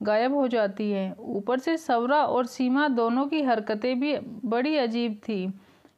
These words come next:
यह सब सोच सोचकर तो मेरा दिमाग ही ख़राब हुआ जा रहा था। मैंने इनडायरेक्ट रूप से सीमा से पूछा,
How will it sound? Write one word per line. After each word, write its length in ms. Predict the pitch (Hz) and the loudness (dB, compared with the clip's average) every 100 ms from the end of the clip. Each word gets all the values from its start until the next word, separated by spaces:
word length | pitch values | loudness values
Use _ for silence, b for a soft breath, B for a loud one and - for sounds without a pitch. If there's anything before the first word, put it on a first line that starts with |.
| - | -6
यह 200 | 214 262 | 0 0
सब 240 | 285 311 | 2 0
सोच 320 | 294 285 285 277 | 0 0 0 0
सोचकर 500 | 269 247 - 294 277 | 0 -2 0 -2 0
तो 160 | 285 | 0
मेरा 300 | 262 247 262 | 2 2 0
दिमाग 400 | 240 233 240 262 | 0 0 0 0
ही 100 | 285 | -2
ख़राब 400 | 277 240 226 247 | -2 0 2 2
हुआ 200 | 240 226 | 2 0
जा 200 | 214 208 | 2 2
रहा 280 | 196 185 190 | 2 2 0
था। 320 | 190 233 262 B B B B B 233 | -2 -2 -2 B B B B B -2
मैंने 260 | 262 311 | 2 2
इनडायरेक्ट 680 | 262 247 277 254 233 269 277 | 0 0 4 4 4 2 0
रूप 240 | 254 240 226 | -2 -2 -2
से 180 | 294 | -6
सीमा 400 | 277 262 247 254 | -2 0 2 0
से 160 | 269 269 | 0 -2
पूछा, 600 | 254 214 202 254 247 | -2 -6 -2 -2 -2